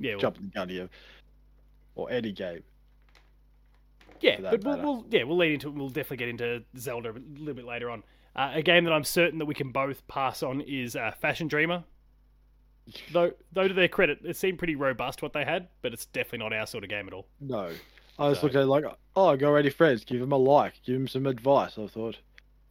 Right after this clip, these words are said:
Speaker 2: "Okay, great."
Speaker 1: I
Speaker 2: I'm just
Speaker 1: ab-
Speaker 2: looking at the fashion anyway and go, "What the hell?" Okay, no,
Speaker 1: Yeah,
Speaker 2: I don't
Speaker 1: yeah,
Speaker 2: want
Speaker 1: no,
Speaker 2: to. Just
Speaker 1: no,
Speaker 2: no
Speaker 1: quick,
Speaker 2: thanks.
Speaker 1: quickly
Speaker 2: Bye.
Speaker 1: bounce from that.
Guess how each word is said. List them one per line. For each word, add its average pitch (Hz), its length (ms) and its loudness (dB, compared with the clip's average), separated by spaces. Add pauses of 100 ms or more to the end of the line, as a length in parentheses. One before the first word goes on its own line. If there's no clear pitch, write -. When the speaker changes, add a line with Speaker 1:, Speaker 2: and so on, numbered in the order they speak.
(100)
Speaker 2:
"Okay, 110 560 -2 (640)
great." 135 400 -2 (1500)
Speaker 1:
I 143 160 -4
Speaker 2:
I'm 131 80 -2
just 135 140 0
Speaker 1:
ab- 131 100 2
Speaker 2:
looking 135 120 4
at 131 60 0
the 123 60 0
fashion 135 320 -2
anyway 131 200 4
and 113 80 -2
go, 117 100 -2
"What 139 180 -4
the 90 80 -12
hell?" 139 420 -4
Okay, 92 320 -10
no, 90 320 -10
Speaker 1:
Yeah, - 140 -6
Speaker 2:
I 104 60 -6
don't 113 200 -4
Speaker 1:
yeah, 98 40 -6
Speaker 2:
want 92 220 -10
Speaker 1:
no, 95 60 -12
Speaker 2:
to. - 60 -20 (220)
Just - 180 -12
Speaker 1:
no, 127 60 -4
Speaker 2:
no 113 60 -2
Speaker 1:
quick, 147 120 -6
Speaker 2:
thanks. - 160 -18
Speaker 1:
quickly 139 380 -8
Speaker 2:
Bye. 113 100 -4
Speaker 1:
bounce 110 180 -6
from 110 120 -16
that. 101 180 -14